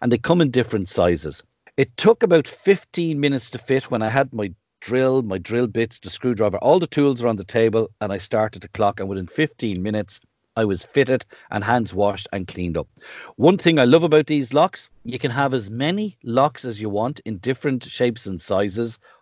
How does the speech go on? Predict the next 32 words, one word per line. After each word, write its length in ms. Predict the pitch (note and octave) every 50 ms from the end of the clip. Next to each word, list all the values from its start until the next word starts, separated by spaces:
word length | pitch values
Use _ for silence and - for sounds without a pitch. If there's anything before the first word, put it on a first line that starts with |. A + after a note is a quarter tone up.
| _ _
all 220 | A#2+ C3+ D3+ D3+
working 400 | B2+ A#2+ C3+ C3+ - - B2+ A#2+
on 100 | A#2 A2+
the 60 | G#2 G#2+
one 260 | G2 G2 A2 A2 G2
key. 340 | - - - A#2+ A2+ F#2+ -
And 140 | - G2+ G2+
here's 220 | B2 F3+ A3+ -
where 120 | - E3+ C3
I 60 | A#2+
think 160 | - B2 G#2+
that 180 | A#2+ A#2+ - -
comes 180 | - G#2+ G2 F#2+
in 140 | G#2 F#2+
handy. 420 | F#2+ F2+ G#2+ A2 A2+ G2+ - A#1+ - _ - - - - - _ -
If 160 | A#2+ - -
you're 400 | C3+ D3+ D#3 C#3+ C3 A#2+ A#2 - -
a 40 | A2+
fleet 360 | - - - B2+ B2+ A#2 -
manager 360 | A2+ A#2 C3+ D#3 D3 A#2+ A2+
and 120 | F#2+ F#2 F2+
you've 180 | F2+ - _
two 160 | - - C3 A#2
or 60 | A2
three 260 | - - B2+ A#2+ A2
vans 420 | F#2+ A#2+ B2+ B2+ B2 G#2+ F#2+ E2
and 120 | F2+ F#2 F#2+
you 80 | F#2+
fit 240 | - - - A2+ -
these 260 | A2+ G#2+ G2 F#2 G2
locks, 280 | A2 G#2 G2 G2+ - -
or 220 | - G2 G2 F#2